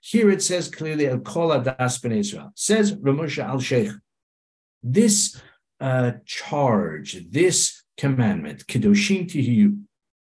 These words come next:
"You shall be holy," may well be regarded as something which is beyond the ken, beyond the ambit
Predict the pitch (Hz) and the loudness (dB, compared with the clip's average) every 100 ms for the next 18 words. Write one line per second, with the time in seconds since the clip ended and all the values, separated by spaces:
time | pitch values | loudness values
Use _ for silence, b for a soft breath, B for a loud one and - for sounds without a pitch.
0 | _ _ - 117 101 107 104 104 - 120 | _ _ -4 -2 0 0 2 0 0 -4
1 | 104 - - _ _ _ _ _ _ _ | -4 -6 -16 _ _ _ _ _ _ _
2 | _ _ _ _ _ _ _ _ _ _ | _ _ _ _ _ _ _ _ _ _
3 | - 120 135 135 139 170 202 208 - 165 | 2 4 4 4 2 4 4 4 0 -4
4 | 147 139 120 107 104 104 101 - 104 101 | -4 -2 0 0 2 2 0 -2 -4 -4
5 | 156 151 - 107 110 104 - _ _ _ | -4 -6 -4 -2 -2 -6 -16 _ _ _
6 | _ _ _ _ - 123 110 120 110 120 | _ _ _ _ -4 -2 -2 -2 -2 -6
7 | - _ _ 107 107 156 151 151 208 254 | -12 _ _ -6 -2 0 0 0 0 0
8 | 233 - 113 147 - - - 160 113 101 | -2 -6 -8 -8 -8 -14 -2 0 0 -2
9 | 104 - B B - 131 151 185 190 156 | -4 -16 B B -2 0 0 -2 -4 -6
10 | - - _ 143 143 123 104 101 | -10 -14 _ -4 0 0 0 -4